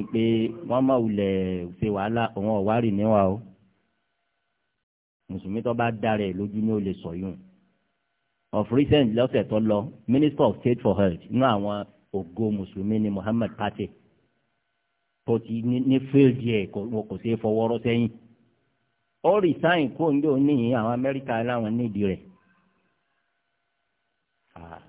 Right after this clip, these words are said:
èyí ò ní Mùsùlùmí nídìí o, ká wà over,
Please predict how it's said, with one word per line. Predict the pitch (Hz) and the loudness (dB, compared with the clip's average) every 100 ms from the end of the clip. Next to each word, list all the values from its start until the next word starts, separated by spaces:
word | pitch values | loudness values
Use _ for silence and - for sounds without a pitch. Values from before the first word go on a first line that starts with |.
| _ _ _ _ _ _ _ | _ _ _ _ _ _ _
èyí | 90 113 | -8 -6
ò | 104 | -4
ní | 98 | -6
Mùsùlùmí | 95 82 87 95 | -8 -10 -10 -8
nídìí | 101 104 95 87 | -4 -4 -6 -10
o, | 80 _ | -12 _
ká | - 107 | -6 -2
wà | 113 104 | 0 -2
over, | 92 90 85 87 87 | -2 -8 -8 -8 -8